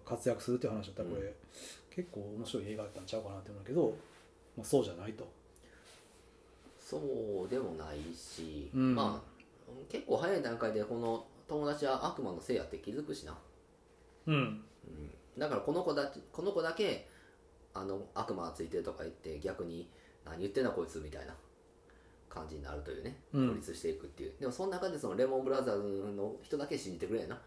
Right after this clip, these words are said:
Speaker 1: マッテイがいてね。
Speaker 2: うん。
Speaker 1: うん。
Speaker 2: で、兄貴たちは、まあ、何回も払ってるけど、
Speaker 1: うん。
Speaker 2: 払ったことないという。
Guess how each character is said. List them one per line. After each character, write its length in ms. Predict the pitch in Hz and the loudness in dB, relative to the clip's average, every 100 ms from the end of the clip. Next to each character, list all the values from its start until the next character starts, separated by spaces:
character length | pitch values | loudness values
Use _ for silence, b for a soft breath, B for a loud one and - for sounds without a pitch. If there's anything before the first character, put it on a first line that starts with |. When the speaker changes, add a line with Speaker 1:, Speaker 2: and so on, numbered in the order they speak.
| B | B
Speaker 1:
マ 120 | 127 135 | 2 4
ッ 60 | - | 8
テ 120 | 135 | 10
イ 40 | |
が 80 | 127 | 12
い 40 | 123 | 10
て 80 | |
ね。 160 | 107 135 - | 4 -6 -8
Speaker 2:
う 40 | 92 | -6
ん。 40 | |
Speaker 1:
う 20 | |
ん。 440 | 90 80 117 110 107 - - - - | -4 -2 -2 -2 -4 -8 -20 -20 -8
Speaker 2:
で、 240 | 135 156 127 | -2 0 2
兄 200 | 117 170 | 2 2
貴 80 | 170 | 2
た 140 | 107 | 2
ち 460 | - 87 82 78 78 | 2 -2 -2 -4 2
は、 280 | 139 107 95 | 4 4 0
ま 260 | 87 78 71 | -4 -4 -8
あ、 100 | - - - | -14 -20 -8
何 160 | 90 85 | -6 -2
回 140 | 101 | -2
も 60 | - | -2
払 220 | 95 87 | -2 -2
っ 80 | - | -2
て 80 | |
る 80 | 90 | -2
け 100 | 85 | 0
ど、 300 | 85 92 82 | 2 4 4
Speaker 1:
う 40 | 127 | 2
ん。 220 | 117 107 - - - - - | 0 -2 -8 -20 -20 -12 -4
Speaker 2:
払 100 | 117 | -2
っ 20 | |
た 80 | 120 | 0
こ 80 | |
と 60 | 113 | 0
な 120 | 85 | 0
い 60 | 85 | -4
と 100 | 78 | -4
い 80 | |
う。 60 | 67 | -8